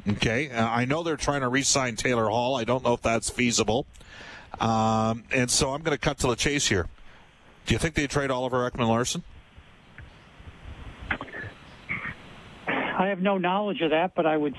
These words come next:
Speaker 2: say that everything would be on the table for them. I have actually, you know, the more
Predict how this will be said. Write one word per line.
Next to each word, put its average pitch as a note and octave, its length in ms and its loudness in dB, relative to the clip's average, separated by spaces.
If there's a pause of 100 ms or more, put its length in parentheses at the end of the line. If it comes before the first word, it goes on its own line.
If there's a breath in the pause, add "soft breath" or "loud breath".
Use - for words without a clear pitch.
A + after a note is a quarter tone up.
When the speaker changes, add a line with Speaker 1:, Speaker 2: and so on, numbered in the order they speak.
Speaker 2:
say E3 240 4
that D3+ 300 2 (100)
everything E3+ 460 0
would D#3 160 0
be D3+ 120 2
on D#3 200 2
the C#3 80 0
table D3+ 500 2
for D3 160 2
them. D3 320 2 (240)
I D#3+ 80 2
have F3+ 220 0
actually, C3+ 840 2 (280)
you G3 320 -4
know, B2+ 180 2
the C#3 80 4
more D#3+ 220 4